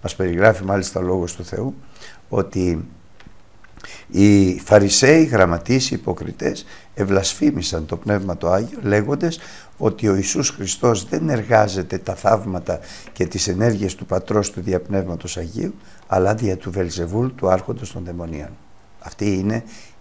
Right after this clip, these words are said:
η βλασφημία του Αγίου Πνεύματος, η οποία βεβαίως και δεν συγχωρείται κατά το Λόγο του Θεού ποτέ. Υπάρχει όμως και μια άλλη μορφή αμαρτίας τρίτη, ε, όπου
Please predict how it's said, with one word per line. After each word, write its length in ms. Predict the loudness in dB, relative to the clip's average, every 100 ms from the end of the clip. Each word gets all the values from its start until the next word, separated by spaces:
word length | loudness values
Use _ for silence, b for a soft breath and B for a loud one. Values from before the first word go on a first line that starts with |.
| -6
η 200 | -2 -2
βλασφημία 760 | -2 -2 -2 -2 0 0 0
του 120 | -2
Αγίου 260 | -4 -4 -8
Πνεύματος, 560 | -6 -8 -8 -10 -10 -8
η 40 |
οποία 260 | -10 -4 -4
βεβαίως 440 | -4 -4 -4 -6
και 140 | -10 -8
δεν 120 | -6
συγχωρείται 680 | -8 -12 -8 -4 -4 -4 -12 B B B
κατά 240 | 0 2 2
το 120 | 0
Λόγο 240 | -2 -2
του 160 | -4 -8
Θεού 220 | -4 -4
ποτέ. 400 | -2 0 0 0 -6 -20 -20 -20 -20 -20 -20 -20 -20 -20 -20 -20 -20 -20 -20 B B B B B B B B
Υπάρχει 380 | 6 10 10 12
όμως 280 | 12 12 8
και 120 | 8
μια 320 | 12 10 10
άλλη 320 | 10 12 12
μορφή 500 | 8 4 4 6 6 4 -12 -18 -20 -18 6
αμαρτίας 680 | 8 10 6 6 6 6 6
τρίτη, 460 | 8 8 6 2 0 -14 B B B B B 2
ε, 240 | 8 10 10 8
όπου 680 | 6 8 10 12 10 6